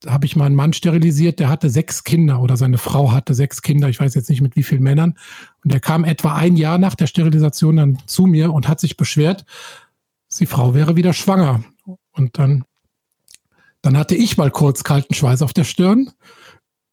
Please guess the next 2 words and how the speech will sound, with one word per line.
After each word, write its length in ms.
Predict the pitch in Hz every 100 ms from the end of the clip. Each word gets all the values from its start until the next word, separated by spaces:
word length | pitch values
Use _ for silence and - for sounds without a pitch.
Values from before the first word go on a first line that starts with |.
| _ -
Ähm, 560 | 151 151 156 156 135 - _ _ _ _ _ - _
und 640 | 165 143 131 - - -